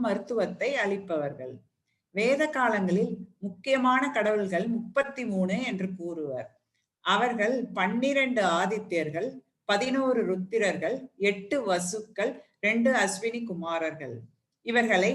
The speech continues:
முப்பத்து முக்கோடி தேவர்கள் என கூறுவர். இதில் கோடி என்பது வகையை குறிக்கும், எண்ணிக்கையை அல்ல. அஸ்வினி குமாரர்களின் பெற்றோர்கள் யார்? அவர்களின் தோற்றம் எவ்வாறு நிகழ்ந்தது? இதை பார்ப்போம்.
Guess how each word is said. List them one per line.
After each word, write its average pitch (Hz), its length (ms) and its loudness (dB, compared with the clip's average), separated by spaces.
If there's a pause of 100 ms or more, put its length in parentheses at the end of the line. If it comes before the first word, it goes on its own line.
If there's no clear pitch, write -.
(140)
முப்பத்து 269 500 -4 (120)
முக்கோடி 233 520 0 (120)
தேவர்கள் 208 480 2
என 196 80 0 (180)
கூறுவர். 147 520 -4 (400)
இதில் 208 220 2 (100)
கோடி 269 280 2 (160)
என்பது 190 400 -2 (420)
வகையை 254 340 0 (120)
குறிக்கும், 165 420 -4 (100)
எண்ணிக்கையை 202 580 2 (140)
அல்ல. 151 220 -2 (1500)
அஸ்வினி 285 480 0 (100)
குமாரர்களின் 214 720 4 (100)
பெற்றோர்கள் 240 640 4 (140)
யார்? 170 220 0 (460)
அவர்களின் 214 480 2
தோற்றம் 247 480 2 (160)
எவ்வாறு 247 440 2
நிகழ்ந்தது? 226 500 -2 (500)
இதை 220 160 4 (120)
பார்ப்போம். 170 500 -2